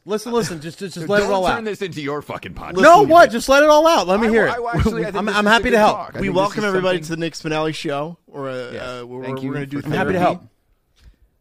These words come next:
Speaker 3: I am
Speaker 2: Um,
Speaker 3: supposed to be in charge of the social media stuff as October hit.
Speaker 1: Supposed to? What does that mean? Does that mean you're not
Speaker 3: I'm
Speaker 1: doing
Speaker 3: gonna,
Speaker 1: it?
Speaker 3: I'm gonna, I'm gonna get there, and I'm gonna
Speaker 2: He's gonna
Speaker 3: take
Speaker 2: get there.
Speaker 3: responsibility <laughs> for it. I'm, I'm putting it on my shoulders, Nick.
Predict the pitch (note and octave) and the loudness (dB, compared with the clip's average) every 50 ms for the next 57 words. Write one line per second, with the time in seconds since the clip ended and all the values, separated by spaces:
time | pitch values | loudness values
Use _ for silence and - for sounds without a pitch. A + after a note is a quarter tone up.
0 | _ _ _ - D3 D#3+ F3 F3+ F#3+ G3 G3+ G3+ D#3+ B2+ B2 B2 B2 B2 A#2+ - | _ _ _ -8 -6 -4 -2 -2 -2 -4 -6 -6 -6 -6 -6 -6 -8 -8 -10 -10
1 | - - D#3+ - D#3+ E3 E3 - - D#3+ D#3 D#3 D3+ C#3+ - - - C#3 C3+ C3 | -12 -12 -12 -10 -8 -8 -8 -8 -10 -12 -10 -10 -10 -10 -12 -12 -10 -10 -10 -10
2 | B2 A#2+ A#2 B2 A2+ - - B2 A2+ - - A#2 G#2+ G2+ F#2+ F#2 F2 F2 - - | -12 -14 -16 -14 -14 -12 -12 -12 -12 -14 -14 -14 -14 -16 -16 -18 -20 -20 -20 -20
3 | - - - _ _ _ _ _ _ _ _ _ _ _ _ _ A#2 A#2 A#2 A2+ | -20 -20 -20 _ _ _ _ _ _ _ _ _ _ _ _ _ -16 -14 -14 -12
4 | G#2+ - - A2 A#2 A#2 - - - C#3+ C#3 C3+ C#3+ C#3 C3+ A2 B2 A#2+ A2+ E3 | -14 -14 -12 -12 -14 -14 -14 -14 -12 -10 -10 -10 -8 -10 -10 -8 -6 -4 -4 -4
5 | B2+ - A#2 D3+ F3 G3+ G#3 - - - - D#3+ C#3+ B2+ A#2 A#2 C#3 C#3+ A#2+ C#3 | -4 -2 0 0 2 2 2 0 -2 -4 -2 -2 0 0 0 -2 -2 -2 -2 -2
6 | C#3+ C3+ C3+ B2+ A#2 A2 G#2+ G#2+ G#2 A#2+ B2 B2+ B2 A#2+ A#2+ A#2+ A2+ A#2 B2+ B2+ | -4 -4 -4 -6 -6 -6 -6 -6 -6 -6 -6 -4 -4 -4 -4 -4 -4 -4 -4 -4
7 | A2+ A2+ C#3+ C#3+ D3+ - - - A#2 A#2+ B2+ C3+ D3 F3+ F#3 - - A#2 A2+ A2+ | -4 -4 -4 -6 -6 -8 -10 -10 -10 -8 -8 -8 -8 -8 -10 -14 -14 -14 -12 -10
8 | B2+ D#3+ F3 A#3+ F#3+ - - D3 C#3 D3+ D3 B2 G2 G2+ A2 A#2+ B2 C3 C3 - | -10 -10 -10 -10 -12 -12 -12 -14 -14 -14 -14 -16 -16 -14 -12 -12 -12 -14 -14 -12
9 | D3+ D3+ - - G2 - C#3+ C3+ C#3+ D3+ - - - C3+ C#3+ D3 - - D3+ C#3+ | -12 -12 -12 -14 -18 -18 -12 -10 -10 -10 -10 -10 -10 -12 -12 -12 -12 -12 -10 -8
10 | D#3 D#3+ F3 F3+ - F#3 F3 - - E3 C#3 C3+ C#3+ D#3 - - C3 D3 D3 C3+ | -6 -4 -4 -4 -4 -6 -10 -12 -12 -10 -8 -8 -8 -10 -12 -12 -12 -10 -10 -10
11 | B2+ _ _ _ _ _ _ - C#3 C#3+ B2+ - - - A#3 A#3+ A#3+ A#3 A3+ A#3+ | -12 _ _ _ _ _ _ -16 -16 -16 -12 -6 -4 -2 -2 -2 -2 -2 -2 -2
12 | A#3 A3+ G#3 F#3+ - C4+ C#4 C4+ B3 G#3 E3+ D#3 - - F#3 G3+ G#3 G3+ - | -2 -2 -4 -4 0 2 2 4 4 2 0 -2 -4 -4 -2 -2 -2 -4 -6